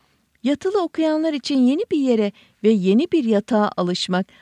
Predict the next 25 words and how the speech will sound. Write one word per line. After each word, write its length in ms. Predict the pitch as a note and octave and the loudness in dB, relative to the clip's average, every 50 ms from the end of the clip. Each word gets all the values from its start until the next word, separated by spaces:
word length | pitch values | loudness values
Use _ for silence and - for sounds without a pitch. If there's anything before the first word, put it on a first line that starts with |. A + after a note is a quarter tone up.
| _ - | _ -2
anasının 600 | - A3+ B3 B3+ C4+ B3 - C#4 C4 C#4 C4+ A#3+ | 2 4 4 4 4 2 0 0 0 2 0 0
dizinin 500 | G3+ A#3 A#3 A3 C4 C4+ C#4 D4 C#4 A#3+ | 0 0 -2 0 0 0 0 0 0 0
dibinde 440 | A3+ A3+ F#3+ A3 G#3 G#3+ G#3 G#3+ F#3 | 0 -2 -2 0 0 2 2 0 0
büyüyen 380 | G3+ G#3 G3+ G3+ G3+ F#3+ G3 A3+ | 0 0 2 2 2 2 0 0
kızlara 460 | - A#3 G#3 F#3+ F#3+ G#3+ G#3+ A3 A#3 | 2 0 0 0 2 0 2 2 2
göre 320 | A3 F#3+ F#3+ F3+ F3 F3 - _ _ _ _ _ | 0 0 0 0 0 -2 -4 _ _ _ _ _
çok 300 | - - A3 A3 - _ | -4 -2 -2 -2 -2 _
daha 240 | - G3+ A3 F#3+ F#3+ | -4 -2 -2 -2 -4
kolaydı. 640 | - - G#3 F3+ F3 F3 E3+ E3 E3+ D#3+ - F3+ F3+ - _ _ _ _ _ _ _ _ _ _ _ _ _ _ _ _ _ _ _ _ _ _ _ _ _ - | -2 -2 -2 0 0 0 0 -2 -2 -4 -8 -12 -16 -16 _ _ _ _ _ _ _ _ _ _ _ _ _ _ _ _ _ _ _ _ _ _ _ _ _ -2
Dar 180 | B3+ D4 F4+ G#4 - | 0 0 0 0 0
gelirli 420 | - F#4 D#4+ D#4+ D#4+ D4 C4+ C#4 | 0 0 2 2 0 0 -2 -2
çok 280 | - - D4 D4+ - - | -4 -4 -4 -4 -6 -6
çocuklu 440 | - C#4+ B3 A3 A3+ - - A#3 G3 | -6 -6 -4 -6 -6 -6 -6 -4 -2
bir 160 | A3+ A3 F#3+ - - | -2 -2 -4 -4 -2
ailenin 540 | G3 G3+ G3+ G3+ G3+ G3 G3+ G3+ G3 G#3 | 0 0 0 0 0 0 0 0 2 2
hiçbir 340 | A3 A3 - - - G#4 A#4+ | 0 0 -2 -6 -4 -4 -4
zaman 400 | A4 - D4+ C4+ C4+ C4 B3+ A#3+ | -2 -2 -2 0 0 2 0 0
gözü 260 | G#3+ A#3+ A#3 G#3+ A#3 | 0 0 -2 0 0
yükseklerde 800 | A3+ A3 G#3+ - - - A3 G#3+ - A3 G#3+ G3+ G3+ F#3+ - G3+ | 0 0 -2 -2 -2 -2 -2 -2 0 -2 0 0 0 -2 -4 -6
olmamış, 680 | - - G3+ G#3+ G#3+ G3+ F#3 E3+ E3 E3 E3 - - - _ _ _ _ _ _ - | -4 -2 0 2 2 2 2 0 -2 -4 -4 -6 -10 -12 _ _ _ _ _ _ -2
gecelerini 640 | - C4+ C4 D4 D#4 C#4+ D4 D4+ D4+ D4 D4 C#4+ B3 | -2 0 0 0 0 0 0 0 0 0 2 2 2
yatılı 360 | A#3+ A#3+ - - C4 B3 - | 2 2 0 -2 -2 -2 -2
okul 400 | - G3+ G3 - D4 C#4+ C4 B3 | -2 -4 -4 -4 -2 -2 0 0
ranzalarında 720 | A3+ G3+ G3 G3 F#3+ G#3+ G3+ F#3+ F#3 F#3 F#3 F#3+ F#3 G3+ | 2 2 2 2 0 0 0 2 2 2 2 0 -2 -2
geçirmiş, 720 | F#3+ - G3 F3+ - - G3+ F3 E3 E3 E3 E3+ - - | -4 -4 -4 -4 -4 -4 -4 -4 -2 -4 -4 -6 -8 -12